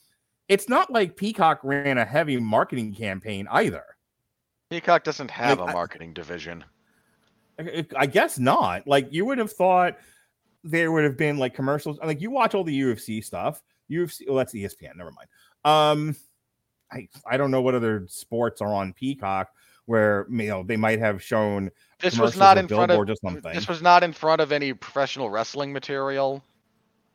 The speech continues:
Speaker 2: Like,
Speaker 1: That's a
Speaker 2: there,
Speaker 1: good
Speaker 2: there
Speaker 1: one,
Speaker 2: was,
Speaker 1: yeah.
Speaker 2: there
Speaker 1: They
Speaker 2: was,
Speaker 1: just did
Speaker 2: there was just
Speaker 1: Backlash.
Speaker 2: no
Speaker 1: It should have been, sh-, don't you think it should have been, like, Backlash is brought to you by Firestarter? Nope.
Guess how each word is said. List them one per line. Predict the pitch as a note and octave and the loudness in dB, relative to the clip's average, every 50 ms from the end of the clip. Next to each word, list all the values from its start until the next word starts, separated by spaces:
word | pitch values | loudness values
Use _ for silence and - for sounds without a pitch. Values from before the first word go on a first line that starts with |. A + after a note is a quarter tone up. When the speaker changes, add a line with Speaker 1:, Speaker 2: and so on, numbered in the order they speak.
| _ _ _ _ _ _ _ _ _ _ _ _ _ _ _ _ _ _ - - | _ _ _ _ _ _ _ _ _ _ _ _ _ _ _ _ _ _ -10 -6
Speaker 2:
Like, | A2+ A2+ A2 - _ _ _ _ _ | -6 -6 -6 -8 _ _ _ _ _
Speaker 1:
That's | - B2 G#2+ - C3+ | -2 -2 2 2 2
a | |
Speaker 2:
there, | B2 | 4
Speaker 1:
good | A#2+ G#2+ | 4 4
Speaker 2:
there | G#2 - | 4 4
Speaker 1:
one, | A2 A#2 | 4 2
Speaker 2:
was, | A2+ G#2+ | 2 4
Speaker 1:
yeah. | A#2+ B2 A#2 G#2 F#2 - - _ _ _ _ _ _ _ _ _ _ - | 6 6 6 6 4 2 -4 _ _ _ _ _ _ _ _ _ _ -2
Speaker 2:
there | D3 E3 | 6 8
Speaker 1:
They | F#3+ | 8
Speaker 2:
was, | F#3+ G3+ | 8 8
Speaker 1:
just | B3+ B3 - | 4 2 2
did | C4+ G3+ | 4 6
Speaker 2:
there | A3 | 8
was | B3+ C#4 C4 | 8 8 8
just | - | 8
Speaker 1:
Backlash. | D3 B2 G#2+ - - - | 6 6 6 6 2 -4
Speaker 2:
no | - B2 A#2+ A2+ - | -2 0 2 4 4
Speaker 1:
It | - | 4
should | - C4 C4 | 4 2 2
have | |
been, | C4 B3 A#3 - | 2 2 0 -2
sh-, | E3+ - - - - - | -8 -12 -12 -14 2 4
don't | F#3+ G#3+ A3 | 4 4 4
you | A3+ | 2
think | F#3+ A#3 G3+ | 0 0 0
it | G#3 | 0
should | G3 - | 0 2
have | G#3+ | 2
been, | G3+ G3 | 2 2
like, | G3 E3+ - | 2 -2 0
Backlash | - C#3 C3+ D3+ - F3 F3 F3+ D#3 C#3+ | 0 0 0 0 0 0 0 0 0 -2
is | B2 - | -6 -6
brought | - C3 C3 B2+ - | -2 -2 -2 -2 -2
to | - | -4
you | C#3 | 0
by | C3 B2+ B2 | 0 0 0
Firestarter? | - - A2+ G2+ G#2+ B2 C3+ C3 - D3+ E3 E3+ G3 G3+ G3 - - _ _ E2+ | 0 -2 -4 -4 -2 -4 -6 -4 -2 0 2 2 2 2 0 -2 -10 _ _ -8
Nope. | E2+ F#2 C3 F#3+ G#3 - | 0 4 4 4 4 2